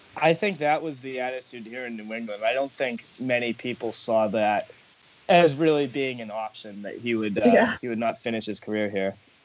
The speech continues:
Speaker 1: Is your
Speaker 2: Yeah.
Speaker 1: family from, uh, from New England area originally?
Speaker 2: Absolutely, yeah. So, um, they're both from, uh, grew up a lot in Maine, but my
Speaker 1: Yep.
Speaker 2: dad was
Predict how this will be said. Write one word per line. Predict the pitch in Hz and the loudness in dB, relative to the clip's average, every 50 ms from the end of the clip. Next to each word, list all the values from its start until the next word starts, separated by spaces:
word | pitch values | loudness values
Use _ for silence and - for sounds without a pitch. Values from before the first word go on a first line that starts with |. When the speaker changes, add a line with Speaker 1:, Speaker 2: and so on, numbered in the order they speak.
| _ _ | _ _
Speaker 1:
Is | 170 151 143 | 0 4 4
your | 170 170 | 6 6
Speaker 2:
Yeah. | 262 262 | 6 6
Speaker 1:
family | - 165 151 160 170 170 160 | 6 4 4 2 2 0 -4
from, | - - 160 156 151 151 151 147 147 147 - - - | -6 -4 -4 -4 -4 -4 -6 -8 -12 -14 -16 -8 -6
uh, | 139 139 131 127 123 120 113 104 - _ _ _ _ _ | -4 -4 -2 -4 -4 -6 -8 -10 -16 _ _ _ _ _
from | - - 147 139 139 131 | -12 -10 -10 -8 -8 -8
New | 123 127 123 120 | -8 -8 -6 -6
England | 123 127 139 151 151 147 147 147 135 - | -8 -6 -4 -4 -4 -4 -6 -10 -12 -6
area | - 156 151 151 156 151 139 | -2 0 2 4 4 2 2
originally? | 120 123 135 143 165 180 180 180 - _ _ _ _ _ _ _ _ _ - | 2 0 -2 -2 -2 -2 -2 -2 -6 _ _ _ _ _ _ _ _ _ -6
Speaker 2:
Absolutely, | 226 233 226 214 - 247 226 233 233 220 - 214 214 214 214 | -4 -4 -4 -4 -4 -2 -2 -2 -2 -2 -4 -4 -4 -4 -2
yeah. | 220 220 214 202 202 | -4 -4 -4 -4 -4
So, | 202 - - 220 214 208 208 202 196 190 - | -6 -6 -6 -4 -4 -2 -2 -2 -4 -4 -6
um, | 226 214 208 202 196 196 190 196 190 - | -6 -4 -4 -4 -4 -4 -4 -6 -6 -4
they're | 226 226 226 | -4 -4 -4
both | 214 226 208 233 240 247 277 269 - - - | -4 -4 -6 -2 -2 0 -2 -2 -4 -10 -8
from, | - 214 208 214 214 208 208 208 202 202 202 190 185 - - | -6 -4 -2 -2 -2 -2 -2 -2 0 0 0 -2 -4 -10 -10
uh, | 202 196 190 180 175 165 - - | -10 -8 -6 -6 -6 -6 -6 -6
grew | 202 202 247 269 269 226 | -4 -2 -2 0 0 0
up | 208 208 | -2 -2
a | 220 | -6
lot | 196 185 190 196 202 - | -8 -8 -6 -8 -8 -4
in | 208 196 185 | -4 -2 -2
Maine, | 180 180 185 202 214 220 226 | -2 -4 -4 -2 0 0 0
but | 202 202 185 185 180 175 - - - | 0 0 -2 -2 -2 -4 -6 -6 -6
my | 208 202 190 190 | -6 -4 -4 -4
Speaker 1:
Yep. | 185 | -4
Speaker 2:
dad | 165 165 202 220 254 277 262 226 | -2 -2 -2 -2 -4 -6 -6 -6
was | 208 202 196 | -6 -8 -8